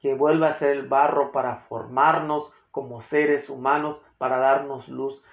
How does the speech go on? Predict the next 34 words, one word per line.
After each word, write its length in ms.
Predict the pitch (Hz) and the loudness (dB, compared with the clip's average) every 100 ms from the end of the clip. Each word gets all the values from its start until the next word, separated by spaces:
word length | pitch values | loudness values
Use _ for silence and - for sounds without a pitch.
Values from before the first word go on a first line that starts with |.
| - | -6
Hace 380 | - 147 156 160 | 2 2 2 2
lodo, 640 | 151 160 185 196 208 226 - _ - | 4 6 6 6 4 0 -10 _ -14
como 180 | 147 147 | -8 -6
en 80 | |
el 140 | 135 123 | -6 -2
Génesis, 680 | 170 190 202 - 190 185 - _ _ _ | 0 4 2 2 -2 -2 -8 _ _ _
lo 220 | 147 139 | -4 -2
pone 200 | - 170 | 2 2
en 60 | 180 | 2
los 160 | 160 170 | 0 4
ojos 320 | 180 190 - _ - - - - | 4 4 0 _ -20 -20 -20 -6
y 140 | 185 | 0
le 180 | 214 208 | 4 4
dice, 500 | 202 208 220 214 - _ _ _ | 4 4 4 4 0 _ _ _
"Ve 380 | - 135 165 185 | -6 2 6 6
a 100 | 180 | 6
lavarte 760 | 165 147 151 156 156 160 160 160 | 6 6 6 4 2 2 2 0
a 100 | 131 | 0
la 180 | 131 127 | 0 -2
piscina 520 | 127 113 151 151 147 | -8 -8 -4 0 0
de 120 | 139 | 0
Siloé", 720 | 135 147 135 120 127 143 147 - _ - | -4 -8 -4 2 4 4 2 -6 _ -6
que 120 | 135 | -6
significa 920 | 151 135 123 160 156 156 156 - _ - | -4 -6 0 0 2 2 0 -8 _ -8
el 160 | 131 | -6
enviado. 800 | 127 123 131 143 139 127 120 117 _ _ _ _ _ _ _ _ _ _ _ _ _ _ _ _ _ _ _ - | -6 -8 0 4 4 2 -4 -12 _ _ _ _ _ _ _ _ _ _ _ _ _ _ _ _ _ _ _ -10
Va, 560 | 135 151 180 190 196 - | 2 6 6 6 4 0
¿y 180 | 156 - | -6 2
quién 200 | 185 196 | 4 6
es 160 | 208 | 6
el 100 | 196 | 4
enviado 640 | 175 147 147 180 185 190 175 | 4 2 4 6 8 6 4
de 100 | 143 | 2
Dios? 420 | 156 190 208 | 4 4 4